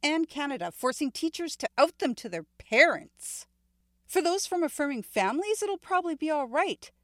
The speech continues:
But not all families are affirming. Some are fucking abusive, and being outed to them could put a child in serious danger, which means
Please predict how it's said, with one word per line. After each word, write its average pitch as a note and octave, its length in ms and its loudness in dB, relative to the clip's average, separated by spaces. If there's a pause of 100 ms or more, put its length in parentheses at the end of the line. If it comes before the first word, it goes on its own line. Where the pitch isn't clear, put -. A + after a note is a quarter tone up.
(480)
But B3 120 2
not C4+ 260 2
all D#4+ 120 2
families C#4+ 540 -2
are B3+ 100 -4
affirming. A3+ 720 -8 (420)
Some E4+ 540 4
are C#4+ 100 0
fucking C#4+ 480 -4
abusive, F#3+ 920 -4
and A#3+ 160 -2
being D#4+ 300 2
outed C#4 300 0
to A3 160 -6 (180)
them A#3 240 6 (560)
could - 160 -2
put D4+ 140 -2
a D4 40 -6
child B3 360 -4
in A#3 160 -6
serious A#3+ 800 -4
danger, G#3 560 -2 (240)
which C#4 220 -4
means A3+ 280 -4